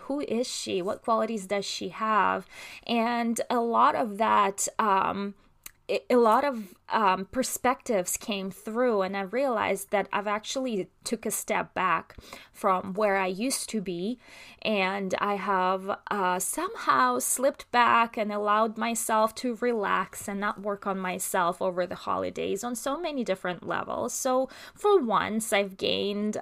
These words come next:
uh, ten pounds, and I, I haven't had that, um, extra weight on me in probably close to four years. Last time I had,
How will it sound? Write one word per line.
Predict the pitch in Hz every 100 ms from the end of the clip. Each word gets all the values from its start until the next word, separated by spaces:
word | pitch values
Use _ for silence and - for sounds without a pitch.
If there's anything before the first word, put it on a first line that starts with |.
| -
uh, | 226
ten | 208 294 311 320
pounds, | 254 208 190 196 196 196 - 202
and | 196 185 196 196 190 - 214
I, | 220 214 208 - _
I | 220 220
haven't | 220 233 233 226 208 - -
had | - 392 440 302
that, | 214 180 185 180 - - - - -
um, | 226 196 196
extra | 247 233 - - 208 196 190 - 196
weight | 262 415 -
on | 214 214 202
me | 185 196 - -
in | 262 269 277 269
probably | - - 622 554 392
close | - 294 320 -
to | 302 254
four | - - 247 247
years. | 226 208 196 175 - 196
Last | 208 240 294
time | - 330 349
I | 311
had, | 262 269 269 262